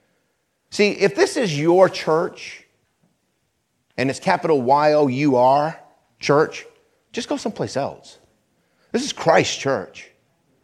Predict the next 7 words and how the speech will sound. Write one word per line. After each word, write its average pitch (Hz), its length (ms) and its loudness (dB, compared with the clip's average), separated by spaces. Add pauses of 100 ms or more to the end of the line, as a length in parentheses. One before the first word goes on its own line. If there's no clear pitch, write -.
(240)
Do - 60 -4
you - 20 2
understand? 175 460 -2 (300)
We're 247 80 2
just 214 160 -4
members 165 400 0
together. 98 500 -6